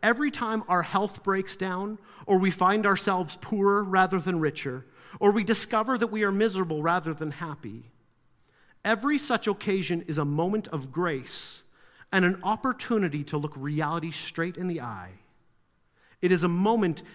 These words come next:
in which we are helped to remember who controls the times.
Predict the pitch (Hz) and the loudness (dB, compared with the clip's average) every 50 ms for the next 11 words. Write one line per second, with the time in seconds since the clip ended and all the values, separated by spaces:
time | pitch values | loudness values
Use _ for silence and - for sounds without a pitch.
0 | - - 160 156 160 170 165 - - 170 175 170 160 147 143 147 - - 196 151 | -8 -2 2 2 4 2 2 0 -2 -2 0 0 2 0 0 -4 -4 -4 -4 -4
1 | 127 - - - - - _ _ _ _ _ - - 170 156 165 165 165 170 180 | -4 -8 -12 -16 -18 -18 _ _ _ _ _ -8 -6 -2 -2 0 0 0 0 0
2 | 175 175 160 147 131 120 117 117 - - _ _ _ - - 190 185 170 - - | 0 -2 -2 -2 -4 -6 -6 -8 -12 -20 _ _ _ -6 -4 -2 -2 -2 -4 -6
3 | 170 151 143 147 - - 156 143 123 117 110 - - - 127 - - 123 110 101 | -8 -6 -6 -6 -6 -6 -6 -6 -6 -8 -10 -12 -12 -14 -14 -12 -12 -14 -12 -14
4 | 92 87 85 78 _ _ _ - - - - - _ | -16 -20 -20 -20 _ _ _ -20 -20 -20 -20 -20 _